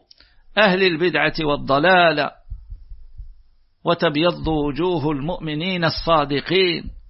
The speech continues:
المتبعين لنبيهم الكريم عليه الصلاة والسلام. نسأله جل وعلا أن يرزقنا جنته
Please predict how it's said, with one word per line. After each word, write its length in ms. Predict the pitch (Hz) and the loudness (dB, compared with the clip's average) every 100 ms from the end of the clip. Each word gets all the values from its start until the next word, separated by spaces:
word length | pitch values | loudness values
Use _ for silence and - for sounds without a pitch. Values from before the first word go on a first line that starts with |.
| - - - - - | -20 -20 -20 -20 -6
المتبعين 1160 | 156 156 156 - 156 147 151 165 208 190 156 - _ _ _ _ _ _ | -4 -2 -6 -2 -4 0 0 2 4 4 2 -6 _ _ _ _ _ _
لنبيهم 920 | 156 165 156 196 226 202 151 165 147 - | -4 0 0 0 -2 0 2 2 -2 -2
الكريم 840 | 160 139 147 147 170 156 135 - _ _ _ _ _ _ | -4 -2 0 2 2 2 -2 -8 _ _ _ _ _ _
عليه 360 | 139 160 147 139 | 0 0 0 -2
الصلاة 520 | 131 147 139 143 139 139 | -4 -2 0 2 0 -4
والسلام. 720 | 131 - 131 131 170 160 - - _ _ _ _ _ _ 143 | -6 -6 -4 2 2 2 -2 -10 _ _ _ _ _ _ -10
نسأله 600 | 143 147 156 139 147 139 | -4 -2 -2 -2 -2 -2
جل 340 | 147 139 143 | -4 -2 -2
وعلا 500 | 143 139 139 143 69 - _ _ _ _ - | 0 0 -2 -4 -6 -10 _ _ _ _ -10
أن 100 | 160 | -4
يرزقنا 760 | 190 175 175 185 180 170 160 143 | -2 0 -2 0 0 2 0 0
جنته 600 | 147 135 131 117 120 | -2 -4 -6 -6 -8